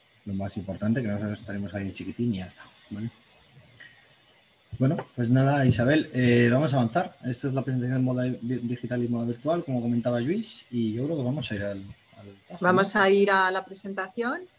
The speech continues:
Speaker 2: y, y os vamos a ir contando. ¿Mm?
Speaker 1: Pues,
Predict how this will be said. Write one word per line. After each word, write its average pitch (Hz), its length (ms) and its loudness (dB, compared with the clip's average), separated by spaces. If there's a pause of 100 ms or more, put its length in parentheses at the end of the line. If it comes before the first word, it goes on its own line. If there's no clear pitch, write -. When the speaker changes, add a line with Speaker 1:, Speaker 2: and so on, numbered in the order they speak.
(100)
Speaker 2:
y, 180 540 -6 (460)
y 175 140 4
os 175 120 4
vamos 175 340 2
a 185 60 0
ir 175 100 -2
contando. 165 560 -4 (400)
¿Mm? 202 120 -6 (1900)
Speaker 1:
Pues, 117 640 4